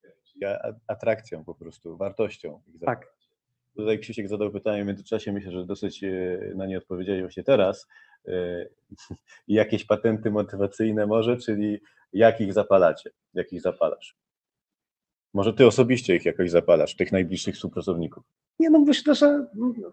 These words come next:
Speaker 2: słuchajcie, no trzeba, trzeba doceniać ludzi, tak? Trzeba doceniać ludzi, którzy też, e, poświęcają swój czas, przyjeżdżają, poświęcają swoje pieniądze, współtworzą to, więc, e, ważnym, ważnym naszą wartością jest też wdzięczność, tak?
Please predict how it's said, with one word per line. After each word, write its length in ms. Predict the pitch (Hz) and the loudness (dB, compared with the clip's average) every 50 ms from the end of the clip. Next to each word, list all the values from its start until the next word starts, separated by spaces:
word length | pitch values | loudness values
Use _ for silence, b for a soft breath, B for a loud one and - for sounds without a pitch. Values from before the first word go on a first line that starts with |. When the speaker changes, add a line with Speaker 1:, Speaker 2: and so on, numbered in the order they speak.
| _ _ 175 175 180 - | _ _ -18 -18 -16 -8
Speaker 2:
słuchajcie, 340 | - 233 214 180 170 208 214 | 0 4 6 6 8 8 6
no 60 | 214 | 6
trzeba, 380 | 214 - - 240 226 247 247 | 6 6 6 8 10 10 8
trzeba 260 | 247 - - 233 247 233 | 8 6 6 8 8 10
doceniać 460 | 214 226 233 233 220 220 208 214 - | 10 10 10 10 10 10 10 8 10
ludzi, 260 | 214 196 165 127 120 | 10 10 8 8 2
tak? 300 | - 160 156 170 175 - | 4 6 6 6 6 4
Trzeba 240 | - - 202 185 196 | 2 2 6 6 8
doceniać 600 | 175 196 196 - 202 196 196 196 185 190 - 185 | 6 6 6 8 8 8 10 8 6 6 4 4
ludzi, 240 | 190 196 165 190 190 | 4 4 4 2 4
którzy 300 | - 185 175 156 175 170 | 6 4 6 6 4 4
też, 380 | - 185 180 175 - - - | 6 6 6 6 6 2 4
e, 600 | 180 170 170 170 165 170 165 165 165 170 175 190 - | 6 8 8 8 8 8 6 6 4 2 0 -4 -4
poświęcają 580 | - 180 - - 190 185 175 - 190 190 190 180 | -4 -4 0 4 4 4 6 6 4 6 4 4
swój 280 | 180 - - - 170 170 | 0 -2 0 0 0 2
czas, 380 | - - 165 165 165 165 - | 4 4 4 4 4 0 -4
przyjeżdżają, 840 | - - - 165 165 151 147 143 170 165 165 160 160 165 160 165 160 | -12 -2 0 0 0 0 2 4 4 6 6 6 4 4 4 2 2
poświęcają 480 | 160 - 147 - - 160 - 170 170 165 | 0 -2 -8 -4 -4 -2 0 2 0 0
swoje 320 | 165 - - 165 160 156 | 0 -2 0 2 2 2
pieniądze, 440 | 160 160 160 160 156 160 151 151 160 | 2 0 0 2 2 0 0 0 -2
współtworzą 800 | 151 - - _ - 156 151 - - - 165 156 139 160 156 151 | -4 -4 -10 _ -8 -8 -8 -8 -4 0 0 2 2 0 -2 2
to, 260 | 156 165 175 185 180 B B B B B B B B _ _ - | 4 4 4 4 2 B B B B B B B B _ _ 2
więc, 460 | 147 175 180 185 180 175 - - - | 6 6 8 8 6 4 0 -4 2
e, 380 | 180 175 175 170 170 170 165 147 | 4 6 6 8 6 6 4 0
ważnym, 840 | 143 165 185 185 190 190 165 165 180 185 185 180 180 180 190 185 151 | 0 2 2 4 4 2 2 2 2 4 4 4 4 2 2 0 2
ważnym 440 | 160 180 180 175 - 185 175 175 175 | 2 2 2 4 4 4 4 4 4
naszą 340 | 175 175 165 - - 175 165 | 4 2 0 0 0 0 2
wartością 480 | 165 170 170 - 180 170 170 - 180 | 2 2 2 4 2 2 2 2 2
jest 180 | 175 175 165 - | 2 2 2 -2
też 180 | 175 151 143 151 | -6 -8 -8 -8
wdzięczność, 600 | 147 147 196 190 185 180 - 156 135 120 - _ | 2 4 6 6 6 4 2 -2 -4 -4 -6 _
tak? 300 | - 160 175 185 175 | 0 2 2 2 0